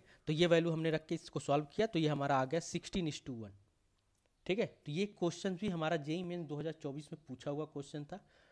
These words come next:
होप so आपको ये क्वेश्चंस अच्छा लगा होगा सॉल्व करके। अगर ऐसे ही क्वेश्चंस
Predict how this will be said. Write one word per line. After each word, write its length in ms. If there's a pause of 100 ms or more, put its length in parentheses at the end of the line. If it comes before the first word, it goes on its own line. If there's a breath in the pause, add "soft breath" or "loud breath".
(720 soft breath)
होप 160
so 200
आपको 300
ये 100 (680)
क्वेश्चंस 340
अच्छा 280
लगा 200
होगा 240 (260)
सॉल्व 180
करके। 340 (400 soft breath)
अगर 220
ऐसे 260
ही 60
क्वेश्चंस 520